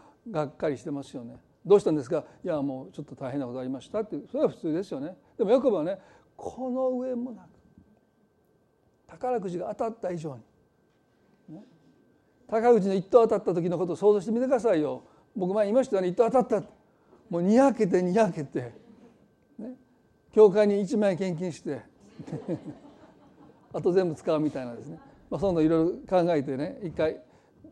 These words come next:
十分ぐらい虚しい気持ちになりましたけどね。まあでも、もうこの上もなく、もうありとあらゆる喜びの上に、ね、その喜びを置きなさいというぐらいですね。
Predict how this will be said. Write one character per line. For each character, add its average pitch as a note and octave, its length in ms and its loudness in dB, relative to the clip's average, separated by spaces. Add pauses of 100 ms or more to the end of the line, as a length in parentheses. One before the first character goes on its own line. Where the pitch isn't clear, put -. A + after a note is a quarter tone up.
十 G3 140 -4
分 G3 380 -6
ぐ F#3 100 -2
ら D#3+ 100 0
い - 20 -2
虚 F3+ 220 -2
し F#3 100 -12
い C#3+ 40 -8
気 E3 60 -8
持 D#3+ 80 -2
ち C#3+ 60 -6
に D#3+ 60 -6
な D3 40 -4
り C#3+ 60 -4
ま D3+ 100 -4
し - 60 -16
た C3+ 80 -10
け B2 80 -12
ど A#2+ 80 -14
ね。 B2 160 -16 (2000)
ま A#3+ 160 8
あ B3 60 8
で C4 80 10
も、 A3 400 6
も F#3+ 720 10
う A#3+ 220 -12
こ B3 200 6
の B3 120 10
上 B3+ 120 8
も G3+ 100 4
な E3+ 140 2
く、 E3 140 0
も F#3+ 360 4
う - 40 -2
あ C#4+ 140 4
り D4 220 2
と C4 200 6
あ B3+ 60 4
ら C#4 180 8
ゆ C4 60 6
る A3 340 10
喜 A3+ 120 8
び A3 100 4
の G#3+ 100 6
上 G#3+ 200 8
に、 G#3+ 240 2 (1300)
ね、 G#3+ 200 -18 (1200)
そ - 140 0
の F3+ 220 4
喜 F3+ 100 0
び E3+ 120 0
を F3 60 2
置 D#3+ 80 -6
き G#3 60 -4
な F#3+ 120 0
さ F3+ 120 -2
い D3 80 -2
と E3+ 80 -4
い F#3 80 2
う G#3 60 2
ぐ G#3+ 60 6
ら G#3+ 140 8
い F#3 40 2
で D#3+ 100 -6
す - 120 -14
ね。 A#3 120 -10